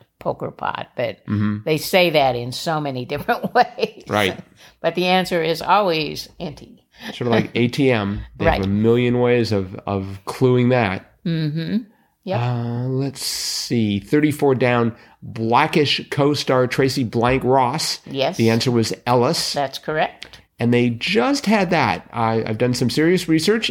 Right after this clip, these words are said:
Speaker 2: and Friday, April eighth, the clue was actress Tracy Blank Ross.
Speaker 1: Uh-huh.
Speaker 2: So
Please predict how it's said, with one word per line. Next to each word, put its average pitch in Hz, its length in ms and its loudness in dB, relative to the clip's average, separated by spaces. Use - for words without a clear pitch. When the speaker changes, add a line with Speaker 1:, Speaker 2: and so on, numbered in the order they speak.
Speaker 2:
and 123 460 0
Friday, 143 480 2
April 147 340 2
eighth, 165 380 0
the 104 60 -8
clue 139 260 2
was 117 400 2
actress 139 440 0
Tracy 156 580 0
Blank 123 520 0
Ross. 123 540 -2
Speaker 1:
Uh-huh. 147 520 0
Speaker 2:
So 107 360 0